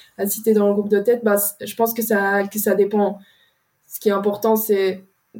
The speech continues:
pas être tout le temps devant, parce que, bah, justement, tu perds beaucoup d'énergie, et si les autres, elles se reposent, euh, derrière toi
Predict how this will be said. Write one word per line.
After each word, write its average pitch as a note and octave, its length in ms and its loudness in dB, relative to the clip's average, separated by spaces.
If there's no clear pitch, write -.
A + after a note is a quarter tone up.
pas F#3 200 4
être - 200 -4
tout G#3 120 -4
le G3 60 -4
temps F#3+ 160 0
devant, G3+ 260 2
parce F3 200 2
que, F3 140 -2
bah, E3+ 180 2
justement, F3+ 340 -2
tu - 140 -10
perds F3+ 280 4
beaucoup F3 240 -4
d'énergie, F3+ 480 2
et F3 60 2
si F3 180 -6
les F3 200 0
autres, F#3+ 200 2
elles F3 100 0
se F3+ 100 2
reposent, F#3 440 4
euh, F3+ 160 2
derrière F3+ 340 -2
toi F#3 340 0